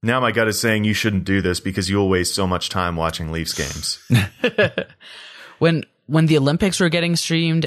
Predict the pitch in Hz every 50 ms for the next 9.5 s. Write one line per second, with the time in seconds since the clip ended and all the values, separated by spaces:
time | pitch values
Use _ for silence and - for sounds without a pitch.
0 | - - 131 135 135 131 131 127 127 127 123 123 123 123 127 131 - _ _ _
1 | _ _ _ - - 131 131 127 123 123 123 123 123 123 123 120 123 120 120 120
2 | 120 120 117 - - - 139 135 127 - - 143 139 - 165 139 131 143 131 127
3 | 127 123 - - - 123 123 120 120 117 117 113 110 - _ _ _ _ _ _
4 | _ _ _ _ _ _ - 131 127 127 117 - 131 113 110 127 123 117 110 107
5 | 110 - - - - - - - 113 113 101 - - _ - - 139 156 180 156
6 | - - 170 147 151 - - 151 131 117 135 113 - 117 123 123 127 107 80 78
7 | 69 - - 117 127 127 120 117 113 113 117 - - 127 127 123 120 117 120 113
8 | 117 - - 110 113 - 110 107 110 - 107 107 113 110 107 107 107 104 101 104
9 | 107 - - - 110 104 104 110 -